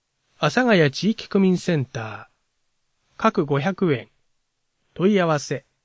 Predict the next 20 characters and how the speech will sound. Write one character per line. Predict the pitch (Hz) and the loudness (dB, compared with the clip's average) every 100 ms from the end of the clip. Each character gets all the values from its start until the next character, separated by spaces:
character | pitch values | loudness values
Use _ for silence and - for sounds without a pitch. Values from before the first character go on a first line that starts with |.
| _ - | _ -6
中 | 135 139 160 190 | -2 -2 0 -2
下。 | - - - _ _ _ _ _ _ _ _ _ - | -2 -12 -18 _ _ _ _ _ _ _ _ _ -10
電 | 147 175 165 | -2 0 0
話、 | 143 - _ _ _ - | -2 -6 _ _ _ -2
零 | 156 233 240 | 2 4 2
九 | - 226 170 110 | -2 -2 -2 -4
零 | 127 123 110 _ _ _ _ - | -6 -8 -10 _ _ _ _ -2
二 | 160 226 233 | 2 4 4
四 | 233 208 131 | 2 2 0
二 | 127 156 175 | 0 0 0
四 | 170 160 123 110 | 0 0 -2 -6
の | 123 - _ _ - | -10 -12 _ _ -2
二 | 143 214 214 | 2 4 4
零 | 208 190 127 | 4 4 2
四 | 113 127 160 156 | 0 -2 -2 -4
七。 | 143 113 - _ _ _ _ _ _ _ _ _ _ _ _ _ _ - | -4 -4 -8 _ _ _ _ _ _ _ _ _ _ _ _ _ _ -2
囲 | 196 | 0
碁、 | 170 120 _ _ _ _ _ - | 0 -4 _ _ _ _ _ -12
初 | - 147 | -2 -2
級、 | - 214 196 | 2 4 4